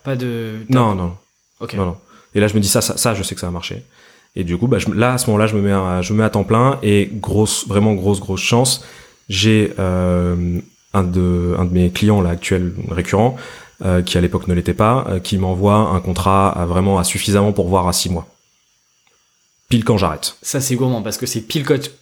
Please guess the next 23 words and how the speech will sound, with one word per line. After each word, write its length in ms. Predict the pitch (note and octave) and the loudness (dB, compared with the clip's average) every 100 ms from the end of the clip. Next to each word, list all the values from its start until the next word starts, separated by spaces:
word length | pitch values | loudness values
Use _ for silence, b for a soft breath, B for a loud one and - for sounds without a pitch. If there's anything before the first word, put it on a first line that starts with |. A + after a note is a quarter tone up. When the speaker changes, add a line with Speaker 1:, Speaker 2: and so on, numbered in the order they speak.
| A#2+ | 0
Speaker 2:
Ouais. 160 | G#2+ | 2
Speaker 1:
quand 80 | F#2+ | 2
tu, 260 | B2+ - B2 | -2 -4 -6
tu 220 | - C3 | -6 -8
te 60 | - | -2
lances 140 | B2+ | 2
Speaker 2:
Ouais. 80 | G2 | 2
Speaker 1:
vraiment, 260 | C3 C#3 C#3+ | 2 0 2
Speaker 2:
Non, 60 | |
mais 80 | A2 | 2
là, 100 | - | 2
Speaker 1:
euh, 40 | |
Speaker 2:
alignement, 420 | A2+ A2+ A#2 A#2+ A2 | 2 4 4 2 2
vraiment 240 | G#2 A#2+ | 0 2
alignement 300 | G#2 G2+ G2 | 2 0 -2
de 40 | |
planète, 240 | F#2 F2+ E2 | -4 -6 -6
hein, 100 | F#2+ | -8
vraiment. 260 | G2 G2 F2 B B B | -2 -2 -4 B B B
Je, 260 | F#2 F2+ F#2+ | -8 -2 0
j'arrête 300 | F#2 A#2 B2+ | 2 2 2
le 60 | B2 | 0
truc, 520 | - B2 C3 - | 2 2 2 -6